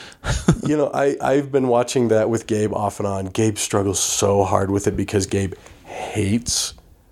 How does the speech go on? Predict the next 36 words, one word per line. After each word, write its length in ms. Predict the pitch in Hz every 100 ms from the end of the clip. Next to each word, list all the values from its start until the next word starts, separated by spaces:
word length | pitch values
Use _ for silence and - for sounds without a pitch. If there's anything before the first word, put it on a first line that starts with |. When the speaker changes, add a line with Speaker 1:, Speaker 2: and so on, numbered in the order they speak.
| _ -
Speaker 2:
like, 240 | 110 110
kind 200 | - 107
of 80 | 95 -
awkward, 440 | 101 104 107 101
cringy 400 | - 98 104 117
moments. 340 | 120 120 131 117
Speaker 1:
Yeah, 100 | 98
Speaker 2:
And 80 | 131
that's, 260 | 135 -
Speaker 1:
I 60 | 113
don't, 80 | 139
Speaker 2:
that 160 | 156
is 60 | 147
Speaker 1:
I'm 40 | 127
Speaker 2:
the 60 |
Speaker 1:
not 80 | 104
a 20 |
Speaker 2:
bread 120 | 123
Speaker 1:
big 80 | 127
Speaker 2:
and 80 | 127
Speaker 1:
fan 160 | 95 95
Speaker 2:
butter 120 | -
of 80 | 87
Speaker 1:
either. 100 | 139
Speaker 2:
that 140 | 120
show. 220 | - 143
Speaker 1:
Yeah. 260 | 143 87 80 - - - _ -
Speaker 2:
So 460 | - - 123 120 113 -
Speaker 1:
The 100 | -
last 240 | 113 139 -
one 120 | 151
I 80 | 120
saw 300 | - 110 107
was 220 | 98 92
where 160 | 95 95
they, 300 | 90 87